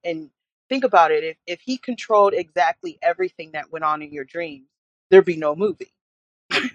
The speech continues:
Because he could just, just kill you anywhere. He can go anywhere.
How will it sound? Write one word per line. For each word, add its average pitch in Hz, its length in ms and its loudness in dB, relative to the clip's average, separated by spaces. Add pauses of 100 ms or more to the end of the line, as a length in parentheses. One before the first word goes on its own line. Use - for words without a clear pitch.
(480)
Because 202 360 6
he 240 180 4
could 220 180 -2
just, 185 220 4 (200)
just 190 200 -4
kill 254 220 8
you 135 200 -10
anywhere. 190 640 0
He 190 100 -6
can 190 140 -8
go 175 160 4
anywhere. 180 400 -4